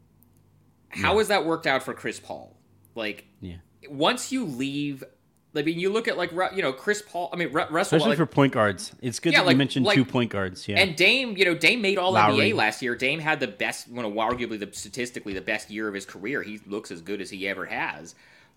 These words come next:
Speaker 1: But he's gonna be able to, you know, have unlimited rope in Portland to age however he ages because he's their guy. If he goes to, like, let's say he does wanna be traded and he ends up in, like, Brooklyn or something.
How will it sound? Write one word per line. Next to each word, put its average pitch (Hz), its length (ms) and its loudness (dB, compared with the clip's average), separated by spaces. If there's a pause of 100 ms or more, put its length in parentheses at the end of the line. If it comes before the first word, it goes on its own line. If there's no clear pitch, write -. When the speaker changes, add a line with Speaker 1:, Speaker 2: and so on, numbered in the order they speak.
(120)
Speaker 1:
But 131 260 2 (1200)
he's 190 360 -8
gonna 180 260 2
be 127 240 -2
able 131 280 0
to, 98 360 -6 (140)
you 123 80 -8
know, 104 100 -4
have 117 220 0
unlimited 104 600 -6
rope 101 280 -6
in 87 100 -14
Portland 82 580 -14
to - 220 -14
age 87 560 -8 (180)
however 101 400 -6
he 92 160 -14
ages - 520 -14 (300)
because 127 320 -4
he's 110 200 -8
their 82 160 -10
guy. 147 320 -2 (1000)
If 147 180 2
he 269 140 0
goes 160 460 2
to, 120 540 -2
like, 117 420 -2 (120)
let's 147 180 -4
say 202 280 -2
he 151 120 -6
does 131 400 0
wanna 107 380 -4
be 98 120 -8
traded 92 380 -8
and 95 100 -10
he 104 120 -12
ends 110 200 -10
up 107 160 -8
in, 95 100 -12
like, 82 200 -12
Brooklyn 87 400 -14
or 64 100 -20
something. - 400 -20